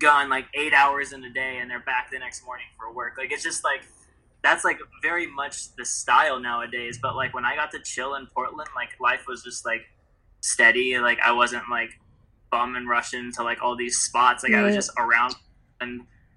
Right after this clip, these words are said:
Speaker 1: and enjoyed my time and really created a whole other story than I was planning to.
Speaker 2: Right.
Speaker 1: And, um, still got to, it was like I was experiencing it rather than seeing it. And that's what this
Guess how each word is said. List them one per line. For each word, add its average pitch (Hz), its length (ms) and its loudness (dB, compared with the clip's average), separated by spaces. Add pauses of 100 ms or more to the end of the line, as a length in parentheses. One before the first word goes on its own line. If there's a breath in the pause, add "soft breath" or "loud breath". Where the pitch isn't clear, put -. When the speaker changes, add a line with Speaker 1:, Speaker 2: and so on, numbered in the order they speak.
(120)
Speaker 1:
and 123 100 6
enjoyed 127 420 2
my 127 140 0
time 127 320 2
and 120 140 -8
really 127 280 0
created 123 420 0
a 117 140 0
whole 127 400 -2
other 123 280 2
story 120 500 0
than 117 340 -8 (640)
I 120 120 10
was 120 160 0
planning 117 500 -8
to. 110 240 -6
Speaker 2:
Right. 190 440 6
Speaker 1:
And, 113 200 -6
um, 110 380 0 (180)
still 135 140 2
got 127 160 4
to, 127 80 -2
it 123 420 0
was 143 100 2
like 143 120 2
I 139 100 0
was 135 140 -2
experiencing 135 680 -2 (260)
it 165 180 -8
rather 123 220 -2
than 117 160 -14
seeing 117 320 -4
it. 117 220 -18 (100)
And 113 100 -12 (600)
that's 123 220 4
what 123 240 4 (300)
this 120 120 -8